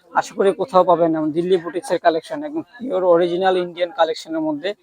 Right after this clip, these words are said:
এবং নিচে কাজ এরকম কাটওয়ার্ক করা, প্যানেল লেজার কাটের মতন, খুবই সুন্দর। এবং ওড়নাগুলো অসাধারণ ওড়না, অসাধারণ, মাশাআল্লাহ, অনেক সুন্দর ওড়না। ওড়নার কালেকশনগুলো একটু দেখেন just,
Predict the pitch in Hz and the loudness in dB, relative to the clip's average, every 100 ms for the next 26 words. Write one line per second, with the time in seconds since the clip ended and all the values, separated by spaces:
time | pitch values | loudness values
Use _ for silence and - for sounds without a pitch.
0 | _ - 311 160 156 160 185 170 160 170 | _ -10 -6 -2 0 -2 2 4 6 4
1 | 170 170 170 156 165 160 170 165 - 170 | -2 0 0 2 2 0 2 0 2 2
2 | 165 160 160 170 170 160 165 160 151 160 | 2 2 0 -2 -2 -4 -4 -4 -6 -12
3 | 202 214 - 190 160 135 - - 1077 - | -10 -8 -6 -4 -4 -6 -14 -16 -16 -16
4 | - - 302 180 180 196 202 175 202 208 | -14 -8 -6 -2 -2 2 2 2 4 4
5 | - 196 202 196 196 180 180 170 156 147 | 6 8 8 6 4 6 8 6 4 -4
6 | 147 156 170 175 160 165 165 165 175 151 | -4 -4 -4 -8 -8 -8 -10 -10 -12 -6
7 | 160 175 - 170 156 156 151 170 233 _ | -4 -4 -8 -10 -6 -4 -2 -4 -8 _
8 | 311 _ _ _ _ - 453 349 370 359 | -20 _ _ _ _ -20 -20 -18 -14 -14
9 | 320 339 - 175 - - 165 175 165 170 | -12 -14 -10 -10 -10 -6 0 2 2 -2
10 | 180 175 165 170 170 160 156 160 151 151 | -2 -2 0 -2 -2 -4 -4 -4 -4 -4
11 | 139 | -8